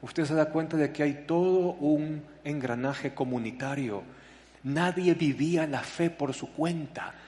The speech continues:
La fe se vivía en el colectivo de la comunidad. La fe se evidenciaba en el colectivo de la comunidad. Porque es fácil decir, "Sonríe, Cristo te ama".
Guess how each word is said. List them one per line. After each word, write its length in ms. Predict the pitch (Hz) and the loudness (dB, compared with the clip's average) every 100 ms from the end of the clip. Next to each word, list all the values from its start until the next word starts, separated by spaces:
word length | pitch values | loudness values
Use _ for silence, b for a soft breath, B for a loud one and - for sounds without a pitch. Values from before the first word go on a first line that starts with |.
| B B | B B
La 160 | 120 110 | -6 -6
fe 460 | - - 196 196 175 | -6 0 2 2 -2
se 240 | - 156 | -4 -4
vivía 640 | 127 110 156 151 107 104 | -4 -2 0 0 0 -4
en 160 | 117 120 | -6 -6
el 120 | 107 | -8
colectivo 720 | - 117 110 - - 185 160 | -8 -8 -8 -12 -12 -10 -6
de 100 | 135 | -6
la 100 | 120 | -6
comunidad. 720 | 107 107 104 95 98 95 95 - - - - b b b b b b b | -10 -12 -12 -14 -8 -6 -6 -10 -18 -20 -20 b b b b b b b
La 160 | 113 113 | -6 -6
fe 300 | - 196 185 | -4 -2 0
se 260 | - 165 | 0 0
evidenciaba 1040 | 147 135 127 110 107 - - 170 170 123 110 | 0 0 -2 -4 -6 -8 -4 -2 -2 -2 -4
en 80 | |
el 100 | 113 | -6
colectivo 680 | - 123 117 - - 190 139 | -6 -6 -6 -10 -10 -6 -6
de 40 | 127 | -6
la 120 | 107 | -8
comunidad. 600 | - 120 107 110 113 101 B B B - | -8 -8 -8 -6 -4 -6 B B B 4
Porque 300 | 165 - 240 | 4 6 4
es 140 | - | 4
fácil 520 | - 254 226 - 196 | 2 2 4 0 0
decir, 440 | 175 - 214 160 - B - | 0 4 8 8 6 B 0
"Sonríe, 640 | - 214 214 277 294 220 | 4 6 6 8 10 10
Cristo 340 | - 226 208 247 | 8 4 8 8
te 140 | 240 | 12
ama". 520 | 269 214 127 110 - | 12 10 8 2 -2